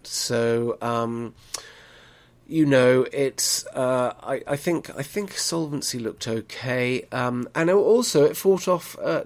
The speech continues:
t-, a takeover bid from Marlowe, uh, earlier this year. So I wonder if bid interest could resume in the company.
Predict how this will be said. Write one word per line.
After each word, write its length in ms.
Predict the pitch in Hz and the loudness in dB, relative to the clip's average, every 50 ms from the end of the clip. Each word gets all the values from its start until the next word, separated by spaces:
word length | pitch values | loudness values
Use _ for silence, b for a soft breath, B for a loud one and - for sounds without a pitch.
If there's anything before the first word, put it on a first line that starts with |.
| - - | -6 -8
t-, 100 | - - - | -8 -6 -4
a 80 | 160 | -4
takeover 480 | 160 - 190 202 196 - 165 143 117 110 | -4 -2 -2 -2 0 0 0 0 0 0
bid 200 | 98 117 113 - | -2 -2 -2 -2
from 180 | - 131 143 147 | -4 -4 -2 0
Marlowe, 520 | 156 160 170 170 165 151 120 104 101 95 | 0 2 2 2 2 2 2 0 0 -2
uh, 300 | 90 113 117 110 - - | 0 0 0 0 0 0
earlier 280 | 123 113 110 104 101 95 | 0 0 0 0 -2 -4
this 280 | 92 101 92 - - | -6 -8 -8 -8 -6
year. 280 | 107 104 98 92 95 - B B B B B B B | -6 -4 -4 -4 -6 -8 B B B B B B B
So 160 | - 143 139 | 0 2 4
I 140 | 139 139 143 | 6 6 6
wonder 580 | 143 170 180 190 190 151 120 110 104 110 - - | 6 6 6 6 4 2 2 2 2 0 -2 -2
if 240 | - 131 127 - - | -4 -8 -8 -6 -6
bid 160 | - 147 135 | -4 -4 -4
interest 560 | 139 139 131 120 - 120 110 110 - - - - | -4 -6 -8 -8 -8 -10 -10 -10 -10 -14 -14 -14
could 180 | 131 123 - | -14 -12 -12
resume 380 | 113 120 113 127 131 143 147 131 | -12 -12 -8 -6 -6 -4 -4 -6
in 80 | 107 | -8
the 60 | 98 95 | -10 -14
company. 500 | - 101 107 113 - 107 127 147 151 | -14 -16 -16 -14 -12 -10 -10 -10 -12